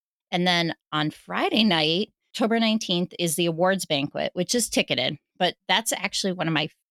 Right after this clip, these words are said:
it's my favorite thing to go to a conference every year because we get to celebrate all the fabulous things our swe members do. Then Saturday night is another awards banquet. I love awards. So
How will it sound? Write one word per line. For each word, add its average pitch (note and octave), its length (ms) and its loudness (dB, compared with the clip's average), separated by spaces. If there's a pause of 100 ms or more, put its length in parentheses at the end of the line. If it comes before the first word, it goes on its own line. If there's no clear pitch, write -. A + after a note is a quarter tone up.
it's - 320 -6
my F3+ 100 2
favorite F3 340 -2
thing D#3 180 -2
to D3 100 -12
go C#3+ 120 -2
to - 160 -8
a C3 60 -2
conference C#3 480 -6
every D3+ 220 -2
year D3 240 -2 (340)
because F#3+ 360 2
we G#3 100 0
get C4 140 0
to A#3+ 120 0
celebrate F3+ 580 2
all E3 120 0
the D#3+ 100 -2
fabulous F3+ 600 -2
things D3+ 420 -2
our D3+ 80 -6
swe - 240 0
members D3+ 420 -2
do. G#3+ 200 2 (500)
Then F#3+ 160 4
Saturday A#3 680 2
night E3+ 240 2
is F#3+ 140 0
another A3+ 440 2
awards D#3+ 300 0
banquet. C#3+ 320 -2
I A3+ 120 2
love A#3 180 2
awards. D#3+ 420 -2
So D#3 340 2